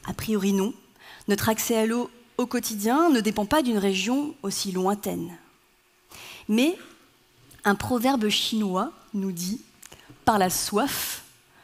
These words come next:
on apprend l'eau. » Il se trouve que l'Espagne fournit plus de cinquante pour cent des fruits et légumes pour l'Europe. Et le pays a connu tellement de sécheresse récemment qu'on ne sait pas s'il va pouvoir continuer à produire autant.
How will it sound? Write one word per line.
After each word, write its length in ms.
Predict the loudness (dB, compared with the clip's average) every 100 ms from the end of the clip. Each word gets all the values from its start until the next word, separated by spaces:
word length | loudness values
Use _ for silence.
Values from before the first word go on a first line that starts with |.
| -20 -20 -10
on 160 | -2 2
apprend 480 | 2 0 -6 -6 -8 -14 _
l'eau. » 280 | -6 -4 -6 -8 _ _ _ _ _ _ _ -20 -18 -16 -16 -10
Il 80 | -4
se 80 | -2
trouve 220 | -2 -2
que 80 | 0
l'Espagne 600 | 0 2 2 4 0 -2 -10 _ _ _ -14
fournit 440 | -4 0 2 2
plus 320 | -2 -8 -4
de 100 | -2
cinquante 520 | -4 -2 -2 -2 -2 -4
pour 180 | -6
cent 200 | -4 -2
des 100 | -2
fruits 420 | -4 -8 -4 -2 0
et 40 |
légumes 500 | -2 -2 0 0 -2 -8 -10
pour 220 | -6 -4
l'Europe. 500 | 0 0 -2 -6 -10 -18 -20 _ _ _ -16 -10 -2
Et 60 | 0
le 100 | 0
pays 280 | 2 2
a 60 | 2
connu 280 | 0 -2 -4
tellement 440 | -4 0 2 2
de 40 | 0
sécheresse 440 | -2 -2 -2 -2
récemment 460 | -2 0 0 -2 -6 -16 _ _ -20 -20 -8
qu'on 140 | -2
ne 40 | -2
sait 160 | -2
pas 180 | 0 0
s'il 180 | 0 0
va 100 | -2
pouvoir 340 | 0 0 0
continuer 360 | -2 -4 -2 0
à 80 | 0
produire 380 | -2 -4 -4 -6
autant. 300 | -6 -10